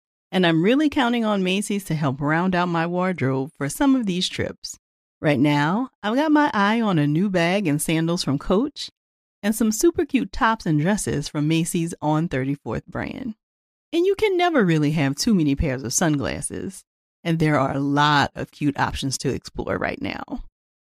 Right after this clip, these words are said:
If you need a little help getting your summer look together, shop at macys dot com slash own your style. Hey ladies, it's Doctor Joy. As women, we put our hearts into everything.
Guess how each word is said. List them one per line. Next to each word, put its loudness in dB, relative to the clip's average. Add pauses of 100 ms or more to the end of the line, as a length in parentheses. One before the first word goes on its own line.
If 2
you 8
need 6
a 4
little 2
help 2
getting -2
your 2
summer -2
look -2
together, -2 (220)
shop 2
at 0
macys 0
dot -4
com 0
slash 0
own 0
your 0
style. -6 (140)
Hey 2
ladies, 4 (260)
it's -2
Doctor 0
Joy. -6 (540)
As -2
women, 4
we 4
put -2
our 4
hearts -2
into -4
everything. -8